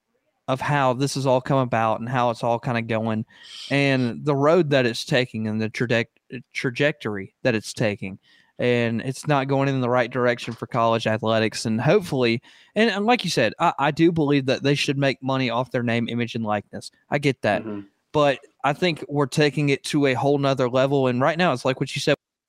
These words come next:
Speaker 1: with Dabo. If there's no rules and regulations, I mean, all these other schools are gonna be like, "Hey, I don't care if you're on an active roster or not." Uh, or if they, and I,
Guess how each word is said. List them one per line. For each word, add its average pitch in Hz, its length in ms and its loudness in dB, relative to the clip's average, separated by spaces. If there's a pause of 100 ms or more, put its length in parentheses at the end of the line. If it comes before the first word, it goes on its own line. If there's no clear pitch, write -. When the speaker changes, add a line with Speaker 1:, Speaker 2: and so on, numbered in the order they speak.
(260)
Speaker 1:
with - 80 -6
Dabo. 117 380 0 (340)
If 135 100 -8
there's 135 220 2
no 151 180 6
rules 160 380 2
and 139 120 -2
regulations, 147 640 0 (440)
I 151 60 -2
mean, 170 160 2
all 170 120 4
these 170 180 2
other 165 160 4
schools 175 420 0
are 143 60 0
gonna 135 240 0
be 139 160 2
like, 113 320 2
"Hey, 147 240 2
I 113 100 2
don't 180 140 -2
care 135 160 0
if 135 100 -4
you're 135 120 4
on 127 140 4
an 110 60 2
active 127 320 -2
roster 143 360 0
or 117 60 -2
not." 139 340 0 (800)
Uh, 135 300 4
or 151 320 4
if 135 140 -2
they, 151 460 4 (540)
and 151 320 0
I, 262 80 6